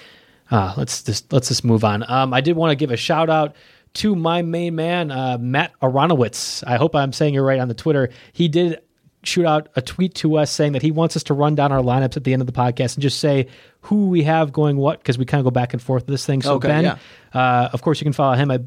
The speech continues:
Speaker 1: uh, Ben Man Doing Work, still the best Twitter handle at RotoWire. Ben, can you just run down your lineup real quick to talk about, you know, just so everyone has it down?
Speaker 2: Yep. Point guards, Russell Westbrook, Dennis Schroeder. I think Schroeder is gonna be a very good play tonight. Super cheap, seven thousand. Chris Dunn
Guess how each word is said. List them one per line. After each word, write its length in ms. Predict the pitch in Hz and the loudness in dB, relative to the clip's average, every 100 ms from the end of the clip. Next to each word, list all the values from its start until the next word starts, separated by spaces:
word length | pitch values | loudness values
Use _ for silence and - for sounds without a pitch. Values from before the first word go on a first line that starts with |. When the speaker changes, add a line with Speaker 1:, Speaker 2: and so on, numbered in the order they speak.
| - | -6
Speaker 1:
uh, 140 | 117 113 | -6 -4
Ben 320 | 120 135 143 | -2 0 2
Man 220 | 135 127 | 2 2
Doing 200 | 127 123 | 2 2
Work, 180 | 127 127 | 0 0
still 140 | - | -2
the 60 | 127 | -2
best 180 | 120 - | -4 -4
Twitter 220 | 135 123 | -2 2
handle 200 | 123 120 | 2 0
at 140 | 127 | 0
RotoWire. 400 | 143 131 131 131 131 - - | 0 2 2 0 -2 -20 -6
Ben, 300 | 160 165 170 - _ _ - | 0 2 2 -2 _ _ -10
can 160 | - 147 | -2 0
you 80 | 143 | 2
just 180 | 143 143 | 0 0
run 220 | 151 160 | 0 0
down 180 | 143 151 | 0 0
your 100 | 139 | 0
lineup 300 | 135 131 131 | -2 -2 0
real 140 | 120 | -2
quick 240 | 120 143 | 0 -4
to 60 | - | -4
talk 180 | 127 120 | -6 -4
about, 320 | 120 117 113 _ - | -2 -4 -4 _ -14
you 100 | 113 | -12
know, 160 | 98 - _ | -12 -18 _
just 160 | - 117 | -6 2
so 100 | 139 | 4
everyone 220 | 117 120 | 6 6
has 120 | 113 107 | 4 2
it 60 | |
down? 220 | 113 101 - _ _ _ | -4 -8 -10 _ _ _
Speaker 2:
Yep. 220 | - 208 - _ _ _ | -2 -2 -4 _ _ _
Point 240 | - 180 175 | -2 0 2
guards, 220 | 175 123 | 0 2
Russell 380 | 139 151 170 139 | 2 2 2 2
Westbrook, 460 | 139 - 156 143 - | 0 0 -2 -2 -6
Dennis 260 | - 135 135 | 0 2 2
Schroeder. 560 | - 143 139 139 143 - _ - | 2 2 2 2 0 -4 _ -4
I 60 | |
think 160 | 113 113 | 0 0
Schroeder 300 | - 123 120 | 2 2 2
is 100 | 117 | 2
gonna 100 | 120 | 2
be 180 | 117 113 - | 2 2 0
a 100 | 113 | -2
very 320 | 104 127 127 | 0 2 2
good 160 | 117 101 | 0 0
play 160 | 117 | 0
tonight. 340 | 113 117 117 - | 2 2 0 0
Super 240 | 135 127 | 0 0
cheap, 240 | - 123 | 0 -2
seven 260 | - 120 113 | 0 -2 -2
thousand. 460 | 117 120 117 120 123 _ - | 0 0 0 -2 -4 _ -8
Chris 280 | - 156 - | -2 -2 -2
Dunn 420 | 131 147 143 | -2 0 2